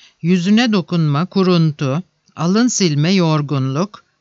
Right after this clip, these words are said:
bu hareketlere örnek olarak gösterilebilir. Sözlerin anlamını tamamlayan jestler,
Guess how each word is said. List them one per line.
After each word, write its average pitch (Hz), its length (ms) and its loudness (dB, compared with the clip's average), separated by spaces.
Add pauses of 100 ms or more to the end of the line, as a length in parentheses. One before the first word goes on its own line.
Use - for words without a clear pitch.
(340)
bu 220 120 -2
hareketlere 196 680 -2
örnek 190 440 2
olarak 170 420 -2
gösterilebilir. 160 960 -2 (680)
Sözlerin 185 680 -2
anlamını 190 580 2
tamamlayan 175 680 0
jestler, 156 760 -4